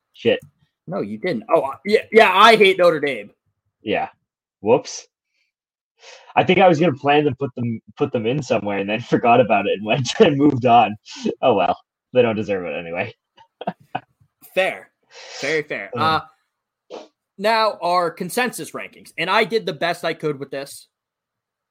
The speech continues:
Speaker 2: Uh, some of them, like, if we had teams flipped a spot or two, I just kinda put one at one spot, one right after. Did not take a lot of science or math into it. Uh,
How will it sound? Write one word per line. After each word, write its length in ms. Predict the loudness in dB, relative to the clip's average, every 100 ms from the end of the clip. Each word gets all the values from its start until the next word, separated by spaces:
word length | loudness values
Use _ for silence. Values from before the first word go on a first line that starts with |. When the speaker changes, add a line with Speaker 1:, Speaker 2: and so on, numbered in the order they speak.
| _ -20 _ -20 -20 _ _ _ _ _ _ _ _ _ _ _ _ _
Speaker 2:
Uh, 160 | -8 -8
some 320 | 0 0 2
of 60 |
them, 120 | -2 -2
like, 180 | -4
if 120 | -6 -6
we 100 | -4
had 340 | -4 -6 -14
teams 400 | -16 -14 -12 -14
flipped 380 | -14 -8 -8 -8
a 120 | -12
spot 480 | -12 -18 -6 -4 -4
or 80 | -6
two, 240 | -6 -4
I 80 | -4
just 140 | -6
kinda 200 | -8 -8
put 280 | -8 -8 -8
one 200 | -8 -8
at 140 | -8 -12 _ _ _
one 200 | -10 -10
spot, 400 | -6 -4 -4 -6
one 180 | -10 -6
right 160 | -4
after. 480 | -4 -6 -6 -8 -8 _ _ _ _ _ -16
Did 180 | -8 -4
not 340 | 0 0 0 -2
take 180 | -4
a 40 | -4
lot 160 | -6
of 40 | -8
science 380 | -12 -12 -14 -18 _ _ _ _ _ -18
or 200 | -16 -14
math 320 | -12 -10 -10
into 180 | -12 -8
it. 140 | -8 -8
Uh, 180 | -10